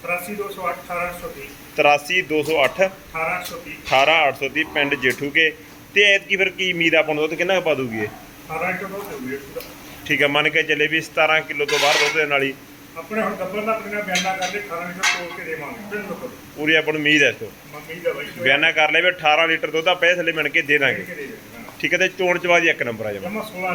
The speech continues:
Speaker 1: ਨੇ ਵੀਰੇ, ਕੋਈ
Speaker 2: ਠੀਕ ਹੈ।
Speaker 1: ਚੀਜ਼ ਦਾ ਝੜਕਾ ਨਹੀਂ ਹੈ ਕੋਈ।
Speaker 2: ਸੋ ਕਿਸੇ ਵੀ ਵੀਰ ਦੇ ਝੋਟੀ ਪਸੰਦ ਹੋਵੇ, ਘਰੇਲੂ ਝੋਟੀ ਆ, ਅਠਾਰਾਂ ਲੀਟਰ ਦੁੱਧ ਦੀ ਵੀਰ ਕਹਿੰਦਾ ਉਮੀਦ ਆ। ਹਰਿਆਣੇ ਦੇ ਵਿੱਚੋਂ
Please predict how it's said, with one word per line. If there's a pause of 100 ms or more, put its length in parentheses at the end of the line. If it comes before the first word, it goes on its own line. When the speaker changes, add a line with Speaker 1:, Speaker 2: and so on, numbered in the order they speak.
Speaker 1:
ਨੇ
ਵੀਰੇ, (100)
ਕੋਈ (160)
Speaker 2:
ਠੀਕ
ਹੈ।
Speaker 1:
ਚੀਜ਼
ਦਾ
ਝੜਕਾ
ਨਹੀਂ
ਹੈ (120)
ਕੋਈ। (220)
Speaker 2:
ਸੋ
ਕਿਸੇ
ਵੀ
ਵੀਰ
ਦੇ
ਝੋਟੀ
ਪਸੰਦ
ਹੋਵੇ,
ਘਰੇਲੂ
ਝੋਟੀ
ਆ,
ਅਠਾਰਾਂ
ਲੀਟਰ
ਦੁੱਧ
ਦੀ
ਵੀਰ
ਕਹਿੰਦਾ
ਉਮੀਦ
ਆ।
ਹਰਿਆਣੇ
ਦੇ
ਵਿੱਚੋਂ